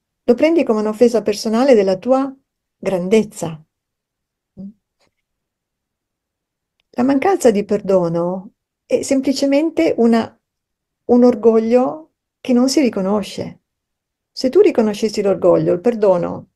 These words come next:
non ha più senso. Mm. Non ha più senso, ce-, cessa. Mm. "Lei non sa chi sono io.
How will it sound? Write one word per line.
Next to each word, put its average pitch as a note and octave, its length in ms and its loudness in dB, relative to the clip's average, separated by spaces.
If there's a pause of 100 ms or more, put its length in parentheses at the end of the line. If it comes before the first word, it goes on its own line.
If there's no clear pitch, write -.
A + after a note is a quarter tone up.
(140)
non G3 180 -6
ha F#3+ 80 -4
più G3+ 120 -8
senso. F3 640 -8 (440)
Mm. D#3+ 80 -10 (1080)
Non F#3+ 140 -8
ha F3+ 80 -8
più A3+ 140 -4
senso, F#3 420 -4
ce-, F#3+ 300 -6
cessa. G#3+ 640 -6 (1200)
Mm. G#3 80 -16 (2250)
"Lei G#3+ 200 2
non G#3 140 -2
sa G3+ 160 -2
chi F#3+ 140 -4
sono F3 240 -6
io. E3 440 -6